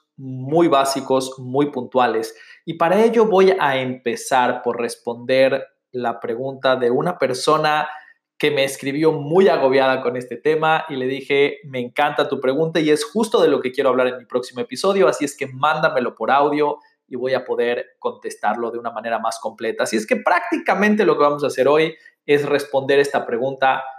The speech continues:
para todos los que están escuchando. Recuerda que si tú también quieres mandarme mensajes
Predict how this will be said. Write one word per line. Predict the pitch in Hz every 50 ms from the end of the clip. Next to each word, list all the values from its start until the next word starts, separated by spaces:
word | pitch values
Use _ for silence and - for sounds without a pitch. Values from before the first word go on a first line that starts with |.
| - _ _ _ _
para | - 123 120 113 110 -
todos | - 143 135 131 135 131 131 127 127 -
los | - 123 120 120
que | - 117
están | 113 - - 117 123
escuchando. | 120 - - 143 139 - 214 214 214 214 208 185
Recuerda | 160 143 131 - - 160 156 151 151 151 147
que | - 135 127
si | - - - _
tú | - 147 139
también | - - 135 123 120 120 113 127 139 147 139 127 120 -
quieres | - 123 120 120 120 117 117
mandarme | 110 - - 117 113 113 - 117 113
mensajes | 107 107 104 - - 113 110 - - 120 117 117 - - - _ _